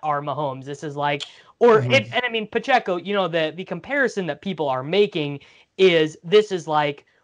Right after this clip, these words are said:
Speaker 1: when the Packers drafted Aaron Rodgers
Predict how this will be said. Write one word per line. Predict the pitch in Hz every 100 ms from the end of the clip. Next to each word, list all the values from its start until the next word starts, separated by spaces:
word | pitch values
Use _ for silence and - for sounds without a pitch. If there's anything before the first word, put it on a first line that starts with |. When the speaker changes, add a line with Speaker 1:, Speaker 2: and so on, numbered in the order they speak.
| _
Speaker 1:
when | 175 180 175 156 160
the | 156
Packers | 160 160 151 160 147
drafted | 131 151 143 139 - 143 139 -
Aaron | 165 147 135
Rodgers | 165 160 147 147